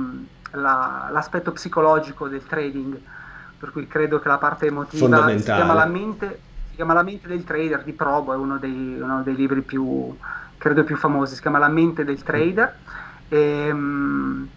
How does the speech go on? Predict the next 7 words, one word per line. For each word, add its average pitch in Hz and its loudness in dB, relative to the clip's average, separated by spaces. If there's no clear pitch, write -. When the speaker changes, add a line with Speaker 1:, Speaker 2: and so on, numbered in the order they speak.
Speaker 1:
questo 151 2
sicuramente 151 2
lo 143 0
consiglio, 139 -2
perché 147 -6
si - -8
focalizza 160 4